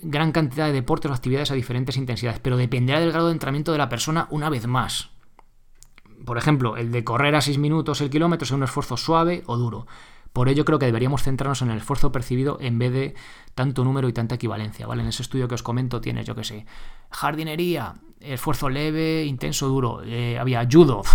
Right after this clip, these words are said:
judo depende, o sea, compitiendo en judo es que das ahí el doscientos por cien, ¿sabes? Depende, es que es...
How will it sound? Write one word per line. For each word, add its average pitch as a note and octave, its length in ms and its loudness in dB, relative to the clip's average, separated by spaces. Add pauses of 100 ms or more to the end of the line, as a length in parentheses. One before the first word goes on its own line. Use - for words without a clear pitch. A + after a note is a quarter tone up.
(180)
judo D3+ 140 6
depende, C#3+ 500 -2
o - 20 -8
sea, A2+ 140 -4
compitiendo A2+ 460 2
en D3+ 100 4
judo E3+ 300 4
es - 100 -4
que D3 120 -4
das D3+ 120 -2
ahí D3+ 160 0
el D#3 140 2
doscientos D3 400 -2
por G3 180 -8
cien, D3 300 -2
¿sabes? C#3 300 -6
Depende, D3+ 480 -4 (300)
es - 60 -12
que F3 100 0
es... - 220 -4